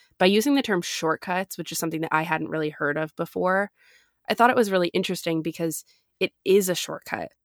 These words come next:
When you use certain leitmotifs, I think that you are expected to have an emotional response. That's the purpose of it.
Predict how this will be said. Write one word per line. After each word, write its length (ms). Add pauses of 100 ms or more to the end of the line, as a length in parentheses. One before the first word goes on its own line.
(520)
When 180
you 100
use 280
certain 320
leitmotifs, 760
I 100
think 200
that 160 (220)
you 360
are 140
expected 400
to 80
have 160
an 80
emotional 340
response. 360
That's 120
the 60
purpose 400
of 140
it. 220